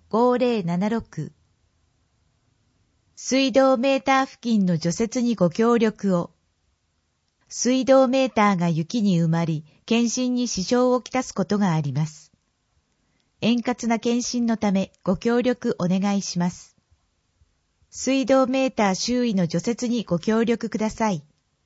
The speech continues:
除雪が困難な場合は、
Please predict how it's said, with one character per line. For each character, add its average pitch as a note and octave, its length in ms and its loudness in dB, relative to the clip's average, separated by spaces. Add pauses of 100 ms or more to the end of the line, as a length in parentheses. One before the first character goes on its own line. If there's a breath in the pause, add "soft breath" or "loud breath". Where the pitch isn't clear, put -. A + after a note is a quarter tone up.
(520)
除 G3+ 180 0
雪 B3 240 -2
が B3 140 2
困 C4 260 0
難 G#3+ 220 4
な F3 100 4
場 E3+ 220 2
合 F#3 180 0
は、 F3 220 -2